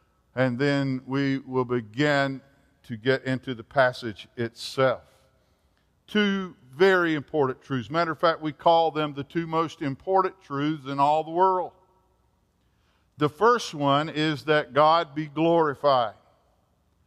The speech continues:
Now, for most people, maybe not many of you, we talk about it a lot here, but even that needs some defining, because glorifying God is not just singing about God and all those things. Remember,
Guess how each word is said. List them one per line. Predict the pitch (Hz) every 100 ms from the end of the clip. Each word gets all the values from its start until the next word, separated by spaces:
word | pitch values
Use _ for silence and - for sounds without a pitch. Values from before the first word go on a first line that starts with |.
| _ _ _ 156
Now, | 165
for | 165
most | 165 185 190 -
people, | 247 233 175 151 151 170 -
maybe | 147 160 156 160 156
not | 156 170 165 - _ _ _ _
many | 151 170 170 170
of | 156 131
you, | 151 151
we | 151 151
talk | - 151 147
about | 151 156
it | 143
a | 139
lot | 139 170 185 113
here, | 135 139
but | 135 139 - _ _ -
even | 208 202 165
that | 190 202 156
needs | 156 147 -
some | - 175 170 143
defining, | 147 - 185 196 185 107 - _ _ _ _
because | - 165 151
glorifying | 127 175 180 175 175 170 175 160
God | 160 170 160
is | 143
not | 156 160
just | 160 -
singing | 175 180 175
about | 160 156 156 -
God | 156 156
and | 156
all | 147 151
those | 190 185 -
things. | 143 120
Remember, | 139 156 202 196 170 156